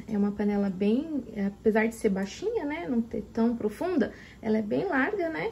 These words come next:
Então, ela é ótima, cabe bastante coisa. E tá assim, desse jeito aqui que eu tô mostrando pra vocês, tá? Lindíssimo. E a última peça <laughs> é a frigideira, tá?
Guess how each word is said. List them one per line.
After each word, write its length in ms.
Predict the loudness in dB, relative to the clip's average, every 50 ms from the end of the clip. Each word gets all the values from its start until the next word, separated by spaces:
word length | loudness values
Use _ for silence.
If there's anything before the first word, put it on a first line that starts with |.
| -6 -8
Então, 240 | -8 -4 -2 -2 -2 0
ela 160 | 0 0 0
é 80 | 2
ótima, 460 | 2 2 2 2 2 2 2 2 2 2
cabe 320 | 0 -2 -2 0 2 2
bastante 640 | 2 2 2 0 0 0 0 0 0 0 -4 -10
coisa. 440 | -10 -6 -2 0 0 0 0 -2 -6 -6 -10 -20 -20 -20 -20 -20 -20 -18 -10 -6
E 180 | -4 -4 -4 -6 -6
tá 100 | -6 -8
assim, 360 | -8 -6 -6 -6 -6 -6 -6 -8 -10 -14 -20 -12 -6
desse 280 | -4 -4 -2 -2 -2 2 4
jeito 260 | 4 4 4 2 -2
aqui 160 | -8 -12 -10
que 80 | -10 -10
eu 60 | -8
tô 120 | -8 -4 -2
mostrando 320 | -2 -2 -2 0 0 0 0
pra 180 | 0 -2 -2
vocês, 460 | -2 -2 -2 -4 -6 -12 -18 -20 -16
tá? 160 | -14 -12 -12 -12 -14 -20 -20 -20 -20 -20 -20 -20 -20 -20 -20 -20 -16 -14 -14 -14 -14 -16 -10 -4
Lindíssimo. 680 | -2 0 0 0 -2 -4 -8 -10 -12 -10 -8 -8 -8 -8 -12 -16 -20 -20 -20 -20 -20 -20 -20 _ _ _ _ _ _ _ _ _ _ -20 -20 -20 -20 -20 -20 -20 -20 -20 -20 -20 -20 -20 -14 -6 -2
E 100 | 4 6
a 120 | 6 6
última 340 | 6 4 2 2 2 2 2
peça 380 | 4 6 4 4 4 4 0 0 0 0 -2 -6 -10
<laughs> 240 | -14 -18 -18 -8 -2
é 120 | 2 2 2
a 60 | 2
frigideira, 680 | 2 4 4 6 6 6 4 4 2 2 2 2 0 -2
tá? 300 | -4 -6 -6 -6 -6